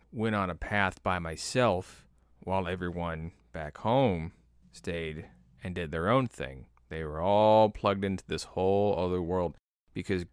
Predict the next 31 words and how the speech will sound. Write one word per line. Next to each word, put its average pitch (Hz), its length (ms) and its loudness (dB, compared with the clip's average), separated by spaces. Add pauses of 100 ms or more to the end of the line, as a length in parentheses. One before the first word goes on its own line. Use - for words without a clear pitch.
(120)
going 139 280 2
on 139 220 4
leave 117 300 2
from 92 280 -2
the 87 200 -6
Army 120 560 0
and 87 120 -8
going 90 260 -6
back 87 260 -6
to 92 100 -8
see 92 220 -6
my 85 160 -4
civilian 104 560 0
friends 107 320 0
and 85 160 -4
family, 123 520 -2 (800)
it 113 60 2
was 131 180 4
always 175 300 6
like 120 220 0
crossing 123 640 4
between 101 440 -2
two 95 400 -2
parallel 101 500 2
dimensions, 87 880 -6 (240)
right? 85 340 -2
Where 85 440 -2 (320)
the 87 80 -8
cultures 107 640 0
are 80 100 -8
so 117 720 4